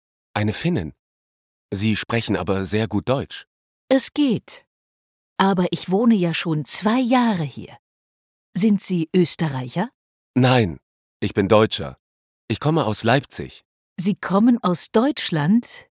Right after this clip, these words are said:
Speaker 2: und fahren Taxi in Österreich?
Speaker 1: Genau. Ich arbeite oft als Taxifahrer, aber ich studiere Architektur hier in Wien.
Speaker 2: Das ist ja interessant.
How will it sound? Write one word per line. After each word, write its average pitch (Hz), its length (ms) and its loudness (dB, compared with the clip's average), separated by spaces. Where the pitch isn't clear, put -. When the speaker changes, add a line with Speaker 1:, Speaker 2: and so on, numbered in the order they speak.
Speaker 2:
und 214 120 2
fahren 185 440 0
Taxi 180 480 -2
in 220 280 2
Österreich? 151 800 -2
Speaker 1:
Genau. 120 400 2
Ich - 360 -2
arbeite 107 580 0
oft - 240 2
als 80 300 -8
Taxifahrer, 82 760 -6
aber 107 400 2
ich 110 160 0
studiere 113 500 -2
Architektur 101 840 -2
hier 120 300 0
in 95 160 -2
Wien. 95 260 -2
Speaker 2:
Das 233 320 2
ist - 300 -4
ja 180 80 2
interessant. 147 1000 -6